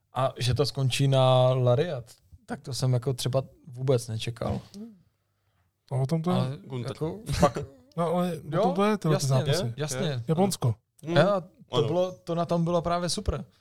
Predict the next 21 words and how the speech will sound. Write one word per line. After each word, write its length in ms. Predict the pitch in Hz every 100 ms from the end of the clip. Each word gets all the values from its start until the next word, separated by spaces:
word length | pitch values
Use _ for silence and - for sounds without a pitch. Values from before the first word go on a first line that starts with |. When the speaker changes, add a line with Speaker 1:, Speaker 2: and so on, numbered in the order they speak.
| _ _ - -
Speaker 1:
A 60 | - - - -
celý, 360 | 208 233 143 - _ _
od 140 | - 160
začátku 460 | 208 202 196 -
do 120 | 180 170
konce, 420 | 185 165 117 -
prostě 320 | - 120 110
lariat, 560 | 107 135 180 170 170 - _ _ -
konec, 360 | 147 147 147 -
Sheamus 340 | - 151 151
už 140 | 135 -
to 100 | 123
nedal, 440 | 156 165 156 151 _ _ _ _ _ - 143 - -
Gunter 380 | 147 143 156 143
odpočítal, 720 | 127 131 160 135 151 147 147
Gunter 300 | 147 139 127
vypadnul, 600 | 143 175 147 151 147 139
Sheamus 380 | 139 135 120
vstal 440 | - - 139 147 151
a 60 | 131
teď, 440 | 131 127 - -